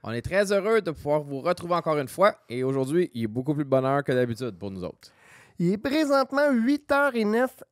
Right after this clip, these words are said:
Speaker 2: et on va ouvrir de la bière juste pour vous. C'est pas parce qu'on est alcoolo. Je vous dis tout de suite, on est encore en plein milieu de la crise du covid dix-neuf, puis on n'a pas vraiment le goût d'en parler. C'est pour ça qu'on a décidé de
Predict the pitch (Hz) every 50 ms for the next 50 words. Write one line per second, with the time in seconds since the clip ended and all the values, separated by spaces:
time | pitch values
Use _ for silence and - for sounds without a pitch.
0 | _ - 170 170 180 185 185 185 202 - 170 160 147 143 165 185 190 190 180 170
1 | 175 190 247 277 262 185 165 160 151 147 147 151 170 180 180 190 214 220 214 185
2 | 160 226 330 320 - - - 220 208 196 185 180 190 233 254 277 - _ _ _
3 | _ - 156 - - 262 269 - 226 214 - - 208 202 202 196 202 190 190 180
4 | 208 190 180 185 190 220 247 - _ _ _ _ _ _ _ _ _ _ - 147
5 | 170 214 254 208 277 320 - 285 233 - - 254 277 277 - - - 170 175 190
6 | 226 233 220 220 214 262 277 262 233 208 208 - 254 269 277 277 254 240 247 262
7 | 262 240 196 190 180 180 - 196 226 247 262 247 214 170 151 151 165 190 202 -
8 | - 240 233 214 190 220 233 208 185 180 175 170 185 196 208 247 254 - _ -
9 | 247 - 226 214 220 220 208 - - 339 349 262 233 247 240 247 240 233 214 247
10 | 277 254 233 - - 202 190 190 196 247 262 233 - 277 240 - 240 220 - -
11 | 269 - 226 208 202 180 185 180 - - 220 254 202 190